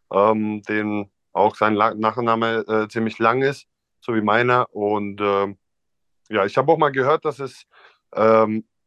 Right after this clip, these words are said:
je nachdem, wo man spielt und bei welcher Druckerei man ist, dass, äh,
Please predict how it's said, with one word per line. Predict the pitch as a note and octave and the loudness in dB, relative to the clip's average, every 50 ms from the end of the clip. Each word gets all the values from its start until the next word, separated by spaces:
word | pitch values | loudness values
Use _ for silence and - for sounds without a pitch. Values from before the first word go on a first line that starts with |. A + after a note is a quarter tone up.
| _ _ - | _ _ -16
je | A2+ A2 G#2+ B2 C3+ D3+ | -12 -6 -2 0 0 2
nachdem, | D#3 C#3+ B2 - C#3 C3+ C#3+ C#3 C3 | 0 -2 -2 0 0 0 0 0 2
wo | C3 C3 | 0 2
man | B2 A#2+ A2+ | 2 2 0
spielt | - - - - C3+ D#3+ F3 F#3+ - - | -2 -6 -8 -4 -2 -2 -2 -2 -4 -4
und | C#3+ A#2 A2+ G#2+ | -4 -2 -2 2
bei | G#2+ A2+ G#2+ G#2 | 2 2 2 4
welcher | A#2 B2 C3 - C#3 B2+ | 2 0 0 0 -4 -4
Druckerei | A#2 A#2 A2 - A2+ A2 A2+ B2+ | -4 -4 -4 0 2 2 4 2
man | C#3+ D3+ D#3 D#3+ | 2 0 0 0
ist, | D#3 E3+ F3 - _ - | 0 -2 -4 -6 _ -4
dass, | A2+ A2+ - - - - | -4 -4 -4 -6 -18 -10
äh, | - G2 A2 A2 A2 A2 A2 | -2 0 2 4 4 2 0